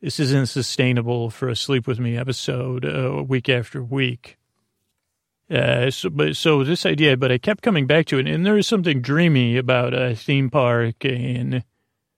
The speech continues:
um, but there is a lot of themes that you have to be very careful with, with Sleep With Me. So I said, "I don't know if I could avoid all of those, uh, massive themes,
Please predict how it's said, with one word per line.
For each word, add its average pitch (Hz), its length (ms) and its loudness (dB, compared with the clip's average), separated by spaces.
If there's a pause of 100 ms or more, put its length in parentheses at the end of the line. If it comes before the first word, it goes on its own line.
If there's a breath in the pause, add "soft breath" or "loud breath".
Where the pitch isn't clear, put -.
(520)
um, 120 720 -4
but 147 120 4
there 151 140 4
is 139 140 2
a 135 60 2
lot 131 240 2
of 113 100 -2
themes 143 540 -2
that 123 180 0
you 123 100 -2
have 120 140 0
to 139 80 -8
be 120 100 -4
very 127 340 2
careful 156 400 0
with, 120 220 -6
with 117 140 -4
Sleep 170 280 0
With 123 140 -4
Me. 120 160 -6
So 143 140 -4
I - 20 -2
said, 131 220 -2
"I 135 120 0
don't 147 160 2
know 143 120 0
if 131 100 -4
I 135 100 0
could 131 140 0
avoid 131 420 0
all 131 300 2
of 127 120 -2
those, 127 360 0
uh, 131 220 -4
massive 127 580 -2
themes, 127 1040 -2